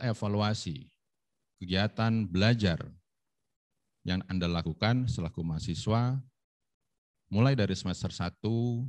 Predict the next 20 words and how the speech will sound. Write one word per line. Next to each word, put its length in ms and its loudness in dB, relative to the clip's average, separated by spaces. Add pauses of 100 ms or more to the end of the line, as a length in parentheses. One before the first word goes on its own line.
(200)
sampai 560 -2
dengan 400 -2
semester 640 -4 (720)
delapan. 320 -2 (960)
Ya, 240 -12 (480)
ada 240 0
yang 80 4
bisa 240 0
menyelesaikan 480 -2
dalam 240 0
waktu 240 -6
empat 320 -4
tahun, 400 2 (1120)
ya, 160 -8
mungkin 240 0
juga 320 4
ada 80 0
yang 240 2
tiga 240 0
setengah 320 4